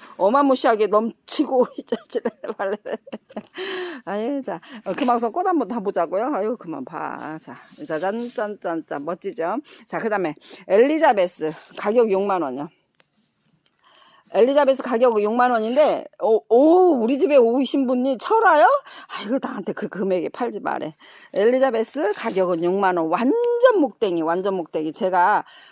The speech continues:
이렇게 하려고 해요. 육만 원이잖아요. 그래서 제가 저면을 해서 분갈이를 멋지게, 예, 멋진 풀본에 하려 합니다. 어, 괜찮죠? 자, 그다음에 얘 샤포테 팔만 원.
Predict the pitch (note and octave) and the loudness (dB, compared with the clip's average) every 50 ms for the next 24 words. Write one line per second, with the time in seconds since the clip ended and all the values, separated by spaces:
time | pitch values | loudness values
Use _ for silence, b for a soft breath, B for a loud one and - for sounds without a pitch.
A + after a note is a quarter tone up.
0 | B B G3 A3 A#3+ C4 - D4 A#3+ A#3 A3+ A#3 A3 F#3 E3+ G#3+ B3 G#3 E3+ D3 | B B -6 -4 -4 -4 -4 -4 -4 -2 0 0 0 0 -2 -4 -4 -4 -4 -4
1 | D3 D#3+ F3 F#3+ A3+ C4+ C#4 C#4 C4 B3 A3 G#3 G3 E3+ F#3+ E3+ E3+ E3+ F3 G#3+ | -4 -4 -4 -2 -2 0 0 0 0 -2 -2 -4 -4 -4 -2 -2 -2 -2 -2 -2
2 | C#4 C#4 G#3+ E3+ D#3 - F3+ E3 F3+ - E4+ C4+ G3 - B B B B B B | -2 -2 -2 -4 -4 -6 -6 -6 -4 -2 -2 -2 -4 -4 B B B B B B
3 | - - F3+ E3+ A#3 C4+ C#4+ E4 - b b b b - E3 D3+ - G#3+ G3 A3 | -8 -6 -4 0 0 0 0 -2 -4 b b b b -10 -8 -6 -4 -4 -2 -2
4 | A#3 A3+ G#3 G3 G3 C#4 E4 E4 E4 - A3+ E3+ F3+ G3 G3 F3 C#3 - - - | -2 -2 -2 -2 -2 -2 -2 -4 -2 -2 0 0 2 2 2 0 0 -2 -6 -8
5 | - F#3 F#3 F#3+ F3+ F3 D#3 E3+ E3 F#3 G3+ F#3+ G3+ A#3+ C#4+ D4 _ _ _ _ | -6 -4 -2 0 0 0 -2 -4 -6 -6 -6 -4 -4 -4 -4 -4 _ _ _ _
6 | - A3 - E3 F#3 F#3 G3 F3+ D#3 - D3 D#3 D#3 D3 C#3+ - D3+ E3+ - - | -14 -10 -6 -4 -2 0 0 0 0 -2 -2 -4 -4 -4 -4 -4 -6 -6 -6 -4
7 | G#3+ F#3+ F3 C4+ C#4+ B3 C4 A#3 F#3+ F#3+ G3+ G#3+ A3+ A3 G#3+ - - - - G#3+ | -6 -8 -6 -6 -6 -2 -2 -2 -2 -2 -4 -4 -6 -8 -12 -14 -14 -12 -10 -8
8 | G#3 G#3+ G3 - G#3+ G#3+ G3+ F3+ D3 C3+ C3 - _ B B B B B B - | -8 -8 -10 -10 -10 -8 -8 -8 -6 -8 -10 -12 _ B B B B B B -8
9 | F#3+ G3+ C4 D4 C#4+ - F4+ D#4 D4 - A#4+ A4+ - - A#3+ B3+ A#3 A#3 G#3+ G3 | -4 -2 0 0 0 2 0 0 0 0 -2 -2 -2 -2 -2 0 0 0 2 2
10 | F3 F3 F3 E3 E3 - E4 E4 - - F#3+ - - F#3 - - C4 C4+ C4 B3 | 2 2 2 0 0 -2 -4 -6 -4 -6 -8 -8 -8 -14 -12 -10 -8 -8 -6 -6
11 | A3+ E3 D3+ D3 | -6 -8 -8 -10